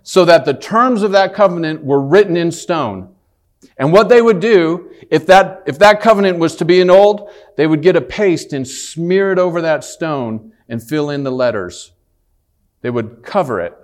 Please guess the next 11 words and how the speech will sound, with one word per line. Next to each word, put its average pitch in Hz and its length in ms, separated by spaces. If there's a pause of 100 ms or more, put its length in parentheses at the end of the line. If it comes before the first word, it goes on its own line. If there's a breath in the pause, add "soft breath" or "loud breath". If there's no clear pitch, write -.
(420)
hide 151 240
it, 90 120 (1500)
so - 180
to 104 60
be 113 160
annulled. 120 480 (560)
In 127 60
fact, 165 340
in 143 100
Genesis 165 720 (100)
six, - 760